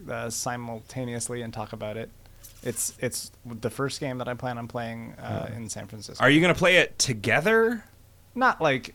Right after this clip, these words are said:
Speaker 1: together, together, but, like,
Speaker 2: Yeah, that would
Speaker 1: con-,
Speaker 2: be,
Speaker 1: contem-,
Speaker 2: that would be frustrating.
Speaker 1: contemporaneously.
Speaker 2: I,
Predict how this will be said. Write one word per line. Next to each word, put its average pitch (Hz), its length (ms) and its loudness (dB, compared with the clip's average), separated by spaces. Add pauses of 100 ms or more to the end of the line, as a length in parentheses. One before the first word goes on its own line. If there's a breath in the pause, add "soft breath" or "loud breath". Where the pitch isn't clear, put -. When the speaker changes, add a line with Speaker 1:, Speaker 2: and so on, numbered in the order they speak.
Speaker 1:
together, 120 380 -2
together, 110 400 -6
but, 117 180 -8
like, 107 240 -8
Speaker 2:
Yeah, 113 300 8
that 139 180 10
would 190 80 8
Speaker 1:
con-, 151 40 2
Speaker 2:
be, 135 140 6
Speaker 1:
contem-, 123 340 4 (200)
Speaker 2:
that 156 220 8
would 143 100 6
be - 100 6
frustrating. 101 600 2
Speaker 1:
contemporaneously. - 20 -10 (260 loud breath)
Speaker 2:
I, 247 300 8